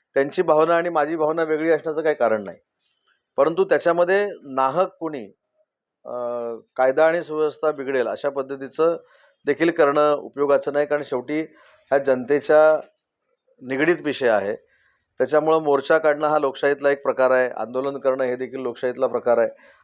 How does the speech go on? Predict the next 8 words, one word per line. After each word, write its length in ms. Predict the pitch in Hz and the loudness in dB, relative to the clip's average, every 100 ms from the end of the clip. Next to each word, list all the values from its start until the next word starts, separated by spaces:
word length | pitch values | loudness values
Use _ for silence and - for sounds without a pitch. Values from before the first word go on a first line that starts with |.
| - | -2
आणि 140 | 170 | 2
आंदोलनकर्त्यांची 1000 | 151 131 139 165 185 170 165 170 175 180 | 4 2 2 2 2 2 0 0 -2 -2
भूमिका 320 | 160 170 175 | -2 0 2
आहे 140 | 185 190 | 2 2
तीच 140 | 196 | 0
माझी 240 | 196 180 | 0 0
भूमिका 320 | 170 156 147 | 0 -4 0
आहे. 120 | 135 | 0